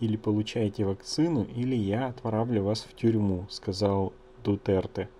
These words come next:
Филиппины начали вакцинацию в марте, но явка была очень низкой. Дутерте заявил, что злится на этих дураков, и пригрозил ставить им уколы, предназначенные для свиней. Дутерте также угрожал застрелить филиппинцев,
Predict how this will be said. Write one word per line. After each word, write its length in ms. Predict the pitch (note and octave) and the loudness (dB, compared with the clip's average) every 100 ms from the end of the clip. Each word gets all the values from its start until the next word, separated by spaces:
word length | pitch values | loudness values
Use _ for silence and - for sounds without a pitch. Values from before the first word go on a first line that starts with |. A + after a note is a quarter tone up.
| - - - - | -20 -20 -20 -8
Филиппины 540 | - A#2 A2 F3 E3+ | -2 0 0 0 2
начали 360 | A2 B2 B2+ A#2+ | 2 0 -2 -2
вакцинацию 680 | A#2+ A#2 C3+ C3 C3 - C3+ | -4 -4 -2 0 0 -4 -4
в 100 | C#3+ | 0
марте, 420 | C3 G2 - G2+ | 2 0 -2 -4
но 100 | G2+ | 0
явка 340 | C3+ F3 - | 0 0 -2
была 260 | A2+ G#2 A2+ | 0 2 2
очень 400 | A#2 B2 B2 A2 | 0 -2 0 2
низкой. 460 | G#2 G2 - - - - - - | 2 0 -6 -12 -12 -20 -20 -6
Дутерте 640 | G#2 G#2 - F3+ - A2 | -4 -2 -2 -4 -2 -2
заявил, 460 | A#2 C3+ A#2+ G#2+ G#2+ | 0 0 2 2 0
что 240 | - A#2 | -2 -4
злится 420 | G#2+ B2+ C#3+ - | -2 -2 -2 0
на 100 | G#2+ | 0
этих 300 | G#2 G#2+ G2+ | 0 0 0
дураков, 560 | G2 G2+ G#2+ - F3 - - - - - - | 2 0 -2 0 0 -2 -14 -20 -20 -20 -14
и 40 | |
пригрозил 600 | - B2+ A#2 A#2 A2 C#3 | 0 0 4 2 2 0
ставить 420 | C#3+ - B2 A#2 A#2+ | 0 0 0 0 2
им 160 | G#2+ | 2
уколы, 360 | G#2 - C3 C3 | 0 0 0 2
предназначенные 840 | B2 A2+ G#2+ G2+ G2+ G#2 A2+ G#2+ | -2 0 0 2 -2 0 2 2
для 180 | G2+ G2+ | 2 -2
свиней. 540 | G#2 - G#2+ G2+ F#2 - - - - - - | -4 0 2 2 0 -4 -16 -20 -20 -20 -6
Дутерте 520 | G#2+ G#2+ D#3+ E3+ C3+ | -4 0 0 0 0
также 380 | A#2+ C#3+ C3 B2+ | 0 -2 -2 -2
угрожал 500 | A#2+ A2 A2+ A2+ B2+ | 0 0 0 0 0
застрелить 600 | B2 A#2+ - B2 A#2 A2+ | 0 -2 -4 -4 -4 -2
филиппинцев, 680 | A2 G2+ G#2+ D3 D#3+ - | -2 -2 0 -2 -2 -4